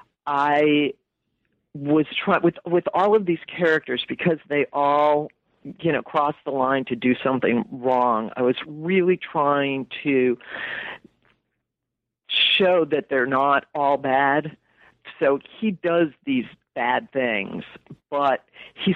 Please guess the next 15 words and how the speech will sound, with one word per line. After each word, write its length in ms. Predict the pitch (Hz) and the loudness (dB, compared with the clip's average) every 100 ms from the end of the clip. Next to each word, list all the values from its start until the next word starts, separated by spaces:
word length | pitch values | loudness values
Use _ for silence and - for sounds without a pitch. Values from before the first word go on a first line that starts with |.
| - | 0
such 220 | 214 214 202 | 0 2 0
a 60 | |
product 680 | - - 156 151 160 143 143 - - - | -4 -4 -2 0 2 2 0 -16 -12 -2
of, 520 | 139 135 131 127 120 - - _ - | 2 4 4 2 -4 -16 -20 _ -4
you 180 | 151 139 | 0 2
know, 200 | 127 123 | 2 2
the, 340 | 123 120 92 - | 2 2 0 -2
the 220 | 139 117 | 0 0
macho 800 | 110 135 139 139 143 - 123 120 - | 0 -4 0 0 0 0 2 2 0
art 280 | 123 120 | -2 -2
world 420 | 143 135 135 147 - _ _ - - - - | 0 2 2 0 -6 _ _ -20 -20 -14 -6
and 800 | 131 131 127 123 120 120 120 101 | -2 0 2 4 4 2 -2 -4
the 80 | 135 | -6
way 720 | 127 127 127 131 135 135 135 123 131 | -2 2 4 4 4 2 -2 -6 -4
these 360 | 127 123 123 | 0 2 2